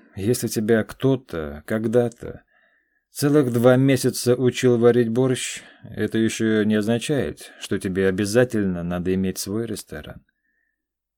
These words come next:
Да будет тебе известно, ресторанный бизнес — один из самых рисковых. Даже профи часто не справляются.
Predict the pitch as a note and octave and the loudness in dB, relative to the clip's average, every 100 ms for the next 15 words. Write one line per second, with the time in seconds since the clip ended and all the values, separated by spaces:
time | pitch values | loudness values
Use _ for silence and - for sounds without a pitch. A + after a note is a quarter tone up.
0 | _ _ _ _ F#2+ A#2 C#3+ C#3+ C#3+ C3+ | _ _ _ _ -2 2 4 2 2 4
1 | C#3+ C#3 C#3 D3 B2+ C3 B2+ A2+ F#2+ - | 6 6 6 4 4 2 4 2 0 -6
2 | - A2 - B2+ C3 B2+ B2 A#2+ A#2+ A#2+ | -4 -2 4 4 4 2 2 2 2 2
3 | A2+ - _ _ _ _ _ _ _ - | -2 -6 _ _ _ _ _ _ _ -6
4 | A#2 A#2+ B2 A#2 - A#2 A2+ A#2 A#2+ - | -4 0 0 0 0 0 0 -4 -8 -8
5 | B2 D#2+ - - - _ _ _ _ - | -10 -10 -14 -20 -20 _ _ _ _ 0
6 | A#2 C3 B2+ F3 - F2 D#2+ E2 G2 E2 | 2 2 0 -2 -2 -6 -8 -8 -6 -6
7 | - F2+ G2 - C3+ C3 D#2 - - - | -8 -10 -8 -8 -8 -6 -8 -12 -16 -18